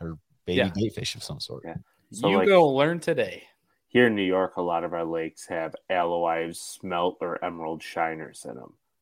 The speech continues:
Speaker 3: So they're all, like, they range from two to six to eight inches. So you could really, depending on what,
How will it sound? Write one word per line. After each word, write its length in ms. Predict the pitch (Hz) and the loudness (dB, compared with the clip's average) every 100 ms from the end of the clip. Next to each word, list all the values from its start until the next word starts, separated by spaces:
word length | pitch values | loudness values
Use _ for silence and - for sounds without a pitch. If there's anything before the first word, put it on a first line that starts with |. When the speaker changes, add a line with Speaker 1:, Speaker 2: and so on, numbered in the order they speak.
| _ | _
Speaker 3:
So 220 | - 92 | -4 -2
they're 220 | 87 87 87 | 0 2 6
all, 360 | 85 85 85 _ | 6 6 2 _
like, 240 | - 90 85 | -2 -2 0
they 140 | 87 | -2
range 300 | 85 82 82 | 0 -2 -6
from 240 | - 85 78 - | -6 -8 -8 -14
two 340 | - 87 87 | -8 -4 -2
to 240 | 87 78 - _ _ _ | -2 -2 -8 _ _ _
six 540 | - - - - - | -12 -4 0 0 0
to 200 | - - - | 0 0 2
eight 160 | 87 | 0
inches. 500 | 87 95 - 71 - | -2 -4 -6 -8 -8
So 160 | - 90 | -2 -2
you 260 | 85 92 | 0 0
could 260 | 95 90 80 | 0 -2 -6
really, 680 | 87 92 98 92 85 80 76 _ _ _ _ _ | -4 2 4 4 2 -2 -8 _ _ _ _ _
depending 360 | 92 - 95 87 | -8 0 0 2
on 140 | 85 | -2
what, 160 | 85 82 | -2 -2